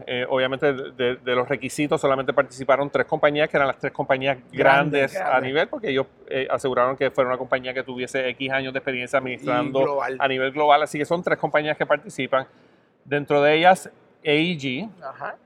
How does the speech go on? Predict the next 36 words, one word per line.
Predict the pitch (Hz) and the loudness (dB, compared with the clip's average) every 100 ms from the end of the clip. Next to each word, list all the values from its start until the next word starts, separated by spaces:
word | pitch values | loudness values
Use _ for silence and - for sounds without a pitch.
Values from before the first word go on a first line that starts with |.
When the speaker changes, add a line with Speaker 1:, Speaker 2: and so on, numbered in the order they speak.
| _ _ _ - | _ _ _ 0
Speaker 1:
A | 147 | 0
E | 156 | 2
G | 170 | 0
tenía | 170 156 139 | 2 2 4
un, | 147 151 156 160 165 190 | 4 2 -2 -4 -6 -6
una | 165 147 | 0 2
división | 151 160 165 156 | 4 2 0 2
que | |
se | 151 | 4
llama | 143 143 | 6 6
A | 143 | 4
E | |
G | 143 151 | 0 -2
Facilities, | 175 165 147 135 156 | -2 -2 -6 -8 -6
pero | - 139 | 2 4
A | |
E | 135 | 4
G | 127 147 | 4 4
era | 151 | 4
un | 160 | 0
monstruo | 143 143 - - 139 | 0 0 -2 -4 -4
en | 139 | -2
Speaker 2:
Un | |
monstruo. | 135 | -2
Speaker 1:
entretenimiento, | 127 127 185 262 - | -4 -4 -4 -4 -4
Speaker 2:
Tenía | 131 135 139 | 0 4 6
Speaker 1:
tenía | 147 | 6
Speaker 2:
Staples | 151 143 170 151 147 | 4 2 2 2 6
Speaker 1:
A | 151 151 151 | 8 10 10
E | 156 | 8
G | |
Live, | 156 | 6
Speaker 2:
Center, | 175 170 | 2 0
A | |
E | |
G | 151 | -2